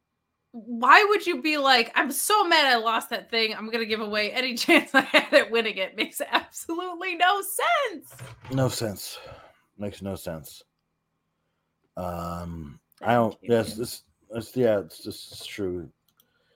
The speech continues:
Speaker 2: Thea would have taken out Braun, should have let her go. Nobody was holding her
Speaker 1: <laughs>
Speaker 2: back, but they should have had her, like, jump on Braun's back or something.
Speaker 1: That would have been fun.
Speaker 2: Um, that would have been really good. Um, I, uh, <sighs>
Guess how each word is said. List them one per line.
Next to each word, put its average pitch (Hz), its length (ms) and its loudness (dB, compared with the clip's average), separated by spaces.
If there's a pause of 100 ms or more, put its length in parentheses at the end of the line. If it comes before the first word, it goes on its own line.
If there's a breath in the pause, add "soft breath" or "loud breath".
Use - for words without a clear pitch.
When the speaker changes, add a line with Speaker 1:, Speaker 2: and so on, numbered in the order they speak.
(480)
Speaker 2:
Thea 151 320 10
would 131 160 6
have 127 80 0
taken 135 260 4
out 113 200 2
Braun, 117 380 4
should 123 160 -4
have 117 80 2
let 117 100 6
her 110 80 2
go. 107 380 4
Nobody 190 300 6
was 151 120 6
holding 143 240 4
her 117 60 4
Speaker 1:
<laughs> - 20 -6
Speaker 2:
back, 147 420 8 (500)
but 135 140 0
they 147 80 6
should 160 180 2
have 147 80 8
had 143 160 8
her, 135 80 6
like, 123 200 4
jump 135 240 2
on 120 140 4
Braun's 113 340 2
back 110 300 2
or 117 40 -6
something. 92 400 -6 (300)
Speaker 1:
That 214 100 -2
would 196 80 -2
have 185 80 -12
been 143 80 -2
fun. 113 280 4
Speaker 2:
Um, 95 200 -8 (440)
that 131 80 -2
would 135 80 2
have 120 60 0
been 117 100 -4
really 107 140 -4
good. 98 340 -2 (180)
Um, 92 500 -4 (960)
I, 180 440 10 (240)
uh, 131 100 0
<sighs> - 100 -6